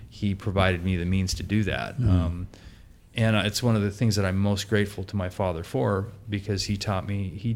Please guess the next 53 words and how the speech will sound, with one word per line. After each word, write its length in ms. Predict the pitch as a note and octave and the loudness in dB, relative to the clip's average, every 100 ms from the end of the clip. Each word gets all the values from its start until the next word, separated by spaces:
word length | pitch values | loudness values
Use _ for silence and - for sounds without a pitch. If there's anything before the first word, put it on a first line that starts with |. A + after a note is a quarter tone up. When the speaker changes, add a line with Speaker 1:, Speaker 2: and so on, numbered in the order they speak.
| - | -2
Speaker 1:
took 220 | C3 A#2+ | -2 2
me 80 | B2 | 0
up 80 | A2 | 0
to 80 | A2+ | 0
the 60 | |
mountains, 480 | A#2 F#2 E2+ E2+ F#2 | 2 2 0 -6 -8
gave 200 | - G2 | -2 0
me 80 | G2+ | 2
an 60 | G2 | 0
opportunity 380 | F#2+ - G2 F#2 | 0 -2 -4 -2
to 80 | F#2+ | -4
go 140 | F#2+ | -4
skiing 380 | F#2+ - G2 E2+ | -4 -2 -4 -2
every 180 | F#2 F#2+ | -4 -4
single 300 | - G2 F#2+ | -2 -2 -2
weekend. 440 | F#2 - E2+ F2+ - - - - - - | -4 -8 -8 -8 -10 -20 -20 -20 -20 -6
And 160 | G#2 G2+ | 0 4
we 100 | A#2 | 6
were 140 | A2+ | 6
not 320 | G#2+ G#2 G#2+ | 6 6 4
as 180 | F2+ F2+ | 2 0
nearly 380 | G2 G2+ G#2 F#2+ | 2 4 6 4
as 100 | F2 | 0
rich 240 | F2+ - | -4 -4
as 100 | F2+ | -4
most 220 | F#2 F#2 | -2 -4
of 80 | - | -6
the 60 | E2 | -10
families 360 | F#2+ D#2+ F2 | -8 -8 -8
up 120 | F2 - | -10 -8
there 100 | F2 | -6
who 140 | F#2+ | -4
had 180 | E2+ - | -6 -6
cabins 400 | - F2 E2+ E2+ | -6 -6 -4 -8
and 100 | E2+ | -6
government 380 | E2+ E2 E2 D#2+ | -6 -6 -10 -10
camp 300 | - D#2+ D2+ | -8 -8 -8
and 100 | D2+ | -10
everything. 260 | D2+ E2 | -10 -8
We 120 | F2+ | -6
literally 480 | F#2 F#2+ G2 F2+ E2+ | -4 -2 -2 -2 -4
drove 240 | E2+ F2 E2 | -6 -6 -4
back 180 | E2 - | -6 -6
and 100 | F#2+ | -10
forth 260 | - E2+ - | -4 -6 -6
four 240 | - F2 | -8 -8
times 360 | E2+ F2 E2+ F2 | -6 -8 -8 -8
every 180 | F2 E2 | -8 -8
weekend 360 | E2+ F2 E2 | -10 -10 -12
to 60 | D#2 | -10
Mount 240 | E2 D#2+ | -10 -8
Hood 140 | G2 E2 | -8 -8
Meadows. 460 | E2+ E2+ - - | -10 -10 -10 -12